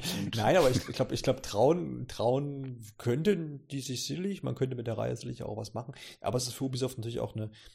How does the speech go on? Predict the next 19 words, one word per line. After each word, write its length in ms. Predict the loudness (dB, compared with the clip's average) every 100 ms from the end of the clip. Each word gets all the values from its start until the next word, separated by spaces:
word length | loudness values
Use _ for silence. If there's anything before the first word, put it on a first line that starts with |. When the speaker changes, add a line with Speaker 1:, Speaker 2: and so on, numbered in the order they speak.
| _ -4
Speaker 1:
ziemlich 380 | -2 -2 -2
sichere 480 | -2 0 0 2 0
Bank, 480 | -2 _ -2 0 -2
so 180 | 0 0
das 140 | -2
dann 140 | -4 -4
halt 120 | -4
auch 120 | -2
Speaker 2:
Ja. 60 | 0
Speaker 1:
durchzuziehen. 680 | 0 -2 -4 -6 -4 -4 -4
Ich 180 | -4
meine, 220 | -4 -4 -6
genug 280 | -6 -4 -2
Leute 180 | -2
kaufen 380 | -2 -2 -2 0
das, 260 | 0 0 -2
es 140 | -8
ist 100 | -8
erfolgreich. 680 | -6 -4 -4 -4 -4 -4 -6